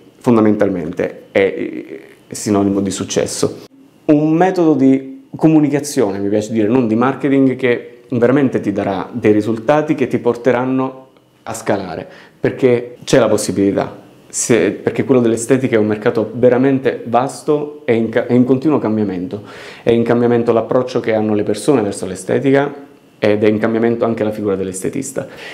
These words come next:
Ehm, internet permette di arrivare adesso veramente alle persone giuste nel, in cu-, nel minor tempo possibile e se si fa tutto bene, se si hanno cose da dire giuste,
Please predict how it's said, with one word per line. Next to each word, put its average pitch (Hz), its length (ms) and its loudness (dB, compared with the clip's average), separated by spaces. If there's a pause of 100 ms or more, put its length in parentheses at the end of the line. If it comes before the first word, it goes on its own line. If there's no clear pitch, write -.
(200)
Ehm, 98 680 0
internet 147 580 4
permette 123 440 0
di 113 120 2
arrivare 110 680 0
adesso 123 840 -2
veramente 123 440 0
alle 113 100 -2
persone 113 380 -6
giuste 131 320 -2
nel, 107 180 -4
in 113 180 -2
cu-, 131 200 -8
nel 113 160 2
minor 123 220 4
tempo 107 220 0
possibile 120 760 -4 (100)
e - 80 -2
se 127 160 2
si 135 140 2
fa 117 200 2
tutto 135 260 -2
bene, 101 320 0
se 131 120 -4
si 135 140 -2
hanno 123 240 0
cose 135 260 0
da 110 120 2
dire 104 320 0
giuste, 107 520 -2